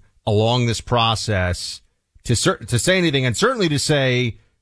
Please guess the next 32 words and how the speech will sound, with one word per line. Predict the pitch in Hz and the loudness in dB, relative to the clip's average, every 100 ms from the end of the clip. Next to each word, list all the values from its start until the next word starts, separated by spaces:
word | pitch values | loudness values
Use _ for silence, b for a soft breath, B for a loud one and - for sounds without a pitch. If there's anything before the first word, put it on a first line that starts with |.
| _ | _
this | 104 107 139 135 - - - - | -2 2 2 0 -4 -8 -12 -6
is, | 135 123 117 104 - - - _ _ _ _ - | 0 2 2 -2 -4 -8 -16 _ _ _ _ -2
to | 143 | 0
some | - 147 147 | 2 2 2
people, | 131 120 113 104 101 98 - _ _ _ _ _ - | 0 0 0 0 0 -2 -8 _ _ _ _ _ -4
um, | 127 113 107 101 104 101 104 120 | 0 2 2 2 2 0 0 -2
I'm | 117 | 0
trying | 196 185 | 2 2
to | |
think | 147 131 | 2 0
of | |
how, | 117 123 | 0 0
how | 98 120 | 2 2
to | 101 | 2
say | 135 127 | 2 2
this, | 85 | 2
Clay. | - 85 92 | 0 -2 2
You | 120 233 | 4 4
just | 196 - | 2 2
said | 151 117 | 2 2
it, | 92 | 0
but | - 113 B B B | 0 -2 B B B
there's, | - 185 185 131 175 | -2 2 2 0 0
uh, | 170 165 160 | 2 0 0
and | 160 160 | -2 -4
there | 143 165 | -2 -2
are | |
some | 151 170 - | 0 -2 0
anatomical | 202 226 - 175 190 208 214 214 214 | 0 0 -2 -2 0 0 0 -2 -2
associations | 156 - 196 - 165 151 170 - 175 175 | -2 0 0 0 0 0 0 0 0 0
that | 151 135 | 0 0
are | 127 | 0